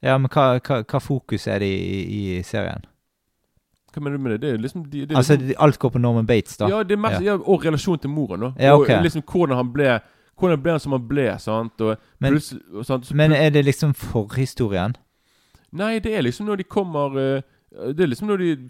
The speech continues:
Speaker 2: serien begynner med liksom at de kommer, de liksom har, har kjøpt opp motellet.
Speaker 1: Ja.
Speaker 2: Og de begynner, de
Speaker 1: Ja,
Speaker 2: begynner
Speaker 1: ok,
Speaker 2: sitt
Speaker 1: så det er
Speaker 2: nye liv der.
Speaker 1: forhistorien til det som
Speaker 2: Så
Speaker 1: skjer i
Speaker 2: det er,
Speaker 1: Psycho.
Speaker 2: det, det er
Speaker 1: Ja.
Speaker 2: forhistorien,
Speaker 1: Ja.
Speaker 2: men f-, men, men, eh, men serien,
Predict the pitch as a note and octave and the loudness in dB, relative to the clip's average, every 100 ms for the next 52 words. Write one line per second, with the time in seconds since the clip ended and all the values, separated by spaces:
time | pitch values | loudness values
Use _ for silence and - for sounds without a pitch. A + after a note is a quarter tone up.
0 | - - G#3 B2+ G2+ B2 F#3 F#3 F3+ - | -18 -6 -2 -2 -2 -4 -4 -6 -6 -8
1 | D3 C#3+ C3+ - D#3+ C3+ A2 G#2 A2 A#2 | -10 -10 -10 -6 -4 -4 -4 -4 -6 -8
2 | B2 A#2+ G2 A#2 A#2+ - A#2 - - - | -8 -12 -10 -10 -12 -10 -12 -10 -14 -14
3 | G#2+ G#2 - A2 F#2+ D2+ B1 _ - A2+ | -14 -14 -10 -10 -8 -10 -14 _ -4 -2
4 | F2+ - A2 A2 A#2 A2 A#2+ G#2+ G#2 F#2 | -2 -4 -4 -2 -2 0 -2 -2 -6 -8
5 | B2 A#2 D#3+ F3 E3+ C3 F#3 C3 C#3+ C#3+ | -4 8 10 10 8 6 6 8 6 6
6 | F3+ - B2+ A2+ C3 B2 - C#3 B2+ - | 4 4 4 4 0 -2 2 4 6 6
7 | A2+ D#3+ F2 F3 G3+ A#2 D3+ G#3+ - F3 | 4 2 0 0 0 2 0 -2 0 0
8 | A#2 A2 A2+ F#2 D3 D3 - - D#3 D3+ | 0 -2 0 0 -2 -4 -10 -8 -4 -4
9 | C#3+ D3 C#3+ C#3+ C#3 - _ - C#3 C#3 | -4 -4 -2 -2 -2 -4 _ -8 -4 -4
10 | C3+ - G#3 G3+ A2+ G#2+ G2 F#2+ | -4 -4 -2 -2 0 -2 -2 -4